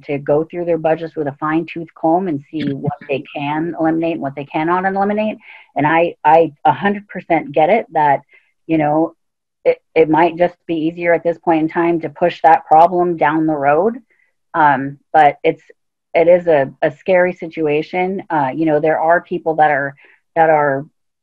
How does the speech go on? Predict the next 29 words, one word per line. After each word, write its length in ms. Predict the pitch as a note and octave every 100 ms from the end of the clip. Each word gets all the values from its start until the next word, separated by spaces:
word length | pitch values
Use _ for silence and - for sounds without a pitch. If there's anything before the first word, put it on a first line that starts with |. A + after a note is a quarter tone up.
| _
asking 480 | E3 F3 G3+ - F3
our 180 | E3 D#3
legislators 720 | D3+ E3 F3 E3+ E3 E3 E3 _ _
to 160 | E3+ D3+
put 400 | - G#3 A#3 A3+ _ -
in, 520 | D#3+ C#3+ C#3 C#3+ C#3+ _ _ -
uh, 260 | D#3 D3 D3 _ -
I, 260 | E3+ D#3 - _ _ _ _
uh, 320 | E3 C#3 C3+ C#3+ - _ _ _ _ _ _ _ _ _ _ _ _ _ - - _ -
uh, 280 | D#3+ C#3+ C#3
what's 220 | G3 -
the 60 | F#3
word, 200 | F3 D#3+
um, 140 | D#3 D3
policies, 600 | - G3 G3 G3 F#3 F3+
rules, 440 | E3+ G#3+ G3+ G3+
whatever, 480 | F3+ F3+ F3 E3+ E3+ - - -
about 500 | - D#3+ E3 D3+ D3 - D#3 -
what 260 | D#3+ E3+ E3
will 180 | E3+ D#3
happen 540 | D#3+ C3+ - A3 A3+
at 160 | G#3 G3+
the 140 | G3
end 160 | G3+ G#3
of 100 | G3
these 240 | G#3 -
periods 380 | - G3+ G3+ G3
of 80 | F#3+
time, 400 | F#3+ G3 G3+